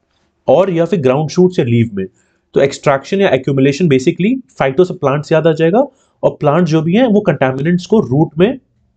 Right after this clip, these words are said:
एक्यूमुलेट कर लेंगे। Phytotransformation मैंने आपको अभी just बता दिया, ऑर्गेनिक कंपा-, जो कंटामिनेंट्स है सॉइल में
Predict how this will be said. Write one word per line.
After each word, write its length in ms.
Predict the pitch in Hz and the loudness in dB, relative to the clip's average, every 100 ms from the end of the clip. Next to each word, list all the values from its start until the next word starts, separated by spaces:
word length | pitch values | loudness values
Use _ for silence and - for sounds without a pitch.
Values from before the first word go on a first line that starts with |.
| _ _ _ - | _ _ _ -6
एक्यूमुलेट 480 | 139 139 135 123 - | -2 0 2 0 0
कर 100 | 98 | -4
लेंगे। 340 | 92 87 87 - _ _ _ _ 123 | -4 -6 -8 -10 _ _ _ _ -2
Phytotransformation 1080 | 127 131 185 - 131 147 - 190 190 196 226 | 0 0 -2 0 -2 -2 -2 0 2 0 0
मैंने 300 | 185 139 135 | -2 0 -2
आपको 180 | 135 | 0
अभी 180 | 143 120 | 0 0
just 160 | 131 135 107 | -4 -2 -2
बता 200 | 104 107 | 0 0
दिया, 260 | 139 202 - _ _ _ - | 0 -2 -2 _ _ _ -4
ऑर्गेनिक 360 | 123 131 135 175 | 0 0 0 -2
कंपा-, 400 | 147 123 131 120 | -2 -2 -4 -2
जो 280 | 135 143 | 2 2
कंटामिनेंट्स 580 | - 131 117 117 143 151 | 2 -2 -2 -2 -4 -4
है 40 | 151 | -6
सॉइल 320 | - 123 131 | -2 -2 0
में 240 | 170 254 | 0 -2